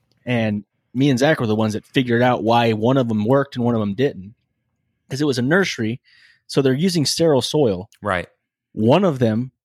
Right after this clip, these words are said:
Speaker 1: was using a biological product as well as our product. One of them was not. The one that was using the biological product, we had great results. The rooting was so much quicker, such,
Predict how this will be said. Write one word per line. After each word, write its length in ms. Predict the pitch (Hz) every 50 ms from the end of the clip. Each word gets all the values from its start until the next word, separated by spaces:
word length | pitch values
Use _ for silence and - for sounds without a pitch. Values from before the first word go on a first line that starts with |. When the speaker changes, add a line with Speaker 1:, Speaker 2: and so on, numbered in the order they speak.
| _ -
Speaker 1:
was 240 | 131 131 127 117 120
using 420 | 131 139 127 120 120 113 113 - -
a 80 | - 120
biological 680 | 110 110 120 120 120 117 117 117 117 107 110 104 107 98
product 540 | - - 127 123 117 113 110 - - - _ _ _ -
as 200 | 117 110 101 -
well 340 | 95 95 110 131 170 214 190
as 120 | 127 104
our 140 | 110 95 92
product. 560 | - - 98 85 90 92 104 - _ - - _ _ _ _ _
One 160 | - 131 147
of 60 | 139 127
them 100 | 127 123
was 180 | 120 110 101
not. 240 | 110 117 107 98 - _ - _ _ _ _ _ _ _ _ _ _ -
The 80 | -
one 180 | 123 151 165 175
that 140 | 156 113 113
was 240 | 131 139 143 139
using 400 | 151 151 151 151 143 139 143 - - 123
the 80 | 123
biological 560 | 117 127 123 127 123 127 131 131 131 135 139
product, 420 | 120 - 143 139 139 139 135 - -
we 140 | 127 131 120
had 260 | 131 123 120 110 - _ _ _ _ -
great 380 | - - 107 110 120 123 127 -
results. 520 | 101 101 90 92 92 90 - - - -
The 140 | - 123 113
rooting 400 | 110 117 131 143 143 143 139 131
was 160 | 120 110 98
so 340 | - - - - - 151 156
much 240 | 151 147 135 - -
quicker, 420 | - 131 127 120 - 120 117 113 - - - - - - _ -
such, 420 | - - - 147 139 - - -